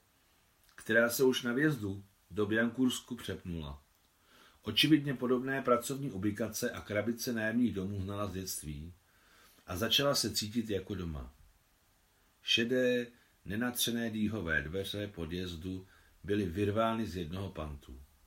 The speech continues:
A když Mary s nimi prudce trhla k sobě, skroutily se a zaklínily v zárubni.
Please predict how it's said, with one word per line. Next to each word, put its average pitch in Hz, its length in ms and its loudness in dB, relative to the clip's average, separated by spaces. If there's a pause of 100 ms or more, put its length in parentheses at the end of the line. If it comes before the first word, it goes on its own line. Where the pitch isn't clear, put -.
(720)
A 104 80 -2
když 110 300 2
Mary 139 260 4
s - 120 -4
nimi 127 180 0
prudce 113 400 -2
trhla 101 260 -4
k - 60 -12
sobě, 85 540 -6 (420)
skroutily 117 640 4
se - 200 -2
a 90 120 -6
zaklínily 101 540 -4
v 92 60 -4
zárubni. 80 680 -6